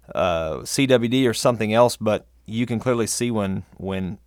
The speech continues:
<laughs> when these deer are not healthy, their, their, their instinct's gone. Like, they're not acting like they normally do, and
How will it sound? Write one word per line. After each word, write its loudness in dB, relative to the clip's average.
<laughs> -14
when -2
these -2
deer 2
are -2
not 0
healthy, 4
their, -2
their, -4
their 0
instinct's 2
gone. 6
Like, 0
they're 0
not 4
acting 2
like -2
they -4
normally -4
do, 2
and -6